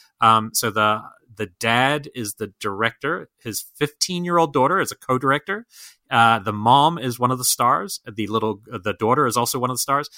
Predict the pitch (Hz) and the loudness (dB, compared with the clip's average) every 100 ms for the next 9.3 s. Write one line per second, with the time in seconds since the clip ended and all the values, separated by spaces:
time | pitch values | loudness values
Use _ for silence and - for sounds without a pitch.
0 | - - - 135 - 139 139 131 135 123 | -20 -6 0 2 4 2 2 -2 -2 -2
1 | 120 110 117 120 123 - 165 160 131 127 | -2 0 2 2 0 -2 -4 0 2 2
2 | 131 131 131 107 110 - 113 101 - 120 | 0 -8 -4 -4 -4 -6 -4 -2 2 2
3 | 110 95 117 135 123 - 120 113 113 95 | 2 2 2 2 2 0 0 0 -2 -4
4 | - 107 107 98 87 - - - 131 120 | -4 -2 -4 -4 -6 -12 -20 -6 4 4
5 | 113 110 - - - - 135 117 - - | 4 0 -12 -20 -20 -10 -4 -2 0 -2
6 | - 131 113 107 104 104 110 123 131 135 | -2 0 2 2 -2 -2 0 2 0 -4
7 | - 113 107 101 110 113 110 113 120 107 | -8 -8 -6 -4 -2 0 -2 -4 -4 -2
8 | 104 104 107 _ _ - 101 - 117 110 | -2 -2 -8 _ _ -4 -2 -2 -2 -4
9 | 101 104 | -2 -4